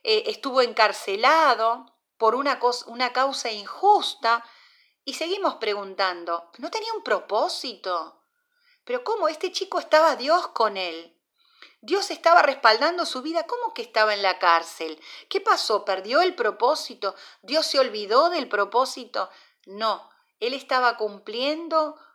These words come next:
las fases de la vida que lo iban a llevar a su propósito, ¿no? Y después de la cárcel, bueno, sabemos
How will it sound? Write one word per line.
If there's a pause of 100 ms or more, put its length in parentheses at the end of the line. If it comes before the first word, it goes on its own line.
(220)
las (300)
fases
de
la
vida
que
lo
iban
a
llevar (340)
a
su
propósito,
¿no? (360)
Y
después
de
la
cárcel,
bueno,
sabemos